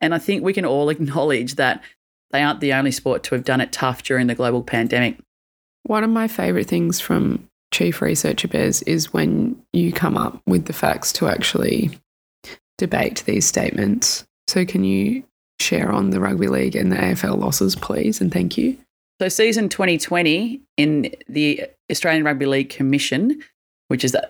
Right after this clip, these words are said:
Speaker 1: A R L C, which is their kind of governing body, they recorded a full year deficit of twenty-four point seven million dollars, and the A F L in twenty twenty posted a twenty-two point eight million dollar loss.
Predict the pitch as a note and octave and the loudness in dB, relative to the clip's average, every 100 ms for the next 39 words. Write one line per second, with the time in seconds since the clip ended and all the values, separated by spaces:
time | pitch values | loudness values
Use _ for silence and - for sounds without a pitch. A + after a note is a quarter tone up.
0 | - C3 A#2+ B2+ B2 - - A#2+ A#2+ - | -2 2 2 2 2 0 2 2 2 -2
1 | B2 A2+ A2+ A#2+ A2+ - A2+ B2+ B2 A#2 | 0 0 2 0 0 0 0 0 0 0
2 | F3+ A3+ E3+ F3+ G#3 F#3+ E3 - D#3+ D#3+ | 0 0 0 0 0 0 -2 -2 -2 0
3 | D3 D3 C#3+ D3+ - C3+ - B2+ - D#3 | 0 0 -2 -2 0 0 0 -4 0 0
4 | D3 C#3 C#3 C3+ C3+ B2 - C#3+ C3+ C#3 | 0 -2 -2 -2 0 -2 0 0 2 2
5 | C3+ C3 C3 C3 A3+ F4 - - _ _ | 2 2 2 0 0 -2 -4 -4 _ _
6 | _ _ - D3+ D3 C#3+ D3+ - C#3 C#3 | _ _ -2 0 2 2 0 0 0 2
7 | C#3+ B2 C3+ B2+ C#3+ C3+ C#3 C#3 - - | 0 0 -2 0 0 0 0 0 0 0
8 | B2 - D#3+ D3+ D3 D3 C#3+ C#3+ - D#3+ | -2 0 0 0 0 -2 0 -2 0 -2
9 | F3 C3+ A#2 A2+ F#2 F2 - - - - | 0 0 0 2 2 0 0 0 0 -2